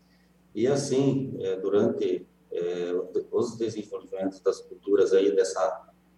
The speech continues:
época, é, grande que foi plantado do milho, é, safrinha, então até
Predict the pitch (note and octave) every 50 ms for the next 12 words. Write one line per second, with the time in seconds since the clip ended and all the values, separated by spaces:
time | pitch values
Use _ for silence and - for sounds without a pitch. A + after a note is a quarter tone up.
0 | _ - F2+ F#2 F#2+ F#2+ F#2+ - - F2 - - - - - _ _ _ _ _
1 | - E2 E2+ E2+ E2+ F2 F2+ F2+ F#2+ G2 - - - - - - F2+ F2 F2+ F2+
2 | F#2 F#2 F2+ F2+ - F2+ F2 F2+ F#2 F#2+ F#2 F2+ F2 F2 - - - _ _ _
3 | _ _ D#2 E2 E2+ E2 E2 E2+ - - - - F#2 - - G2+ A2+ C3 - -
4 | - - - - _ _ _ _ - G2+ F#2+ - G#2+ G#2+ A#2+ B2 B2+ A#2+ G2 F#2+
5 | - - F#2+ - - - G#2+ A2 A2 A2+ - - - -